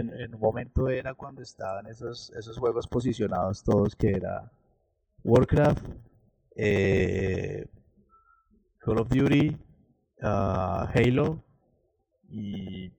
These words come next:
yo no me acuerdo cuál era como el, como el otro. Y si usted ve, pues Warcraft ha seguido, Call of Duty ha seguido, pero Halo fue el que se quedó atrás.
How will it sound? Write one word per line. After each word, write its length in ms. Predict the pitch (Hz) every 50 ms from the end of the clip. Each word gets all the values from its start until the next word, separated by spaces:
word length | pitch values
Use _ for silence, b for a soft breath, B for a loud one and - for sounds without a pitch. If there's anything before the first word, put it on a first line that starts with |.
| _ -
yo 120 | 98 95
no 60 | 95
me 60 | 98 98
acuerdo 280 | - - 110 104 101
cuál 220 | - 104 101 98 98
era 180 | 101 104 104
como 240 | - - 107 95 95
el, 160 | 90 85 - - _ _ _ _ _ _
como 220 | - 92 95 92 87
el 80 | 85
otro. 280 | 90 90 - - 95 -
Y 80 | - 104
si 140 | - - 117
usted 340 | - - - - 101 95 95 -
ve, 280 | 117 123 127 127 127
pues 220 | 127 - 127 127 123
Warcraft 580 | 127 123 131 135 135 - - 156 156 - -
ha 100 | 117 104
seguido, 680 | 101 - 117 113 117 131 139 143 147 151 151 147 147 143
Call 180 | - 120 110 113
of 100 | 113 117
Duty 340 | 120 117 117 113 120 117 117
ha 80 | 117
seguido, 380 | 117 - 120 117 123 127 135 135
pero 180 | - 127 113 110
Halo 280 | 110 107 101 95 95 101
fue 140 | - -
el 60 | - -
que 120 | 117 113
se 120 | - 123
quedó 200 | - - - -
atrás. 400 | - - - - 147 127 - -